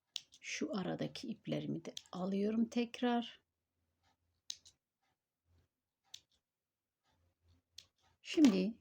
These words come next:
yazmanın aynı renginden ipimi alıyorum.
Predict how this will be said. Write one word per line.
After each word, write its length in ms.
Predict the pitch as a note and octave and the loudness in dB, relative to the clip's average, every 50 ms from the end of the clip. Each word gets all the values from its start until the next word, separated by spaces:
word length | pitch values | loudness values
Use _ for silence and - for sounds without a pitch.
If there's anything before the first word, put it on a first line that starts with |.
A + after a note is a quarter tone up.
| _ - | _ 4
yazmanın 640 | A#3 A#3+ A#3+ - G#3 F3+ D#3+ D3+ D#3 D#3+ F3+ A3 - - - | 6 6 6 6 6 4 4 4 2 0 -2 -4 -8 -6 0
aynı 320 | - A#3+ A#3+ G#3 F#3 F3 E3+ | 4 6 6 6 6 4 2
renginden 560 | F3+ F#3+ G#3 G3+ E3+ E3+ F3 F3+ F#3 G#3 D4+ - | 2 0 0 0 0 0 -2 -2 -4 -4 -6 -6
ipimi 440 | D4+ - - - F3 F3 G3 A3 | -8 -10 -6 -4 -4 -2 -2 -2
alıyorum. 420 | - E3 D#3 E3 E3 D#3+ - - | -2 -4 -4 -4 -6 -8 -10 -14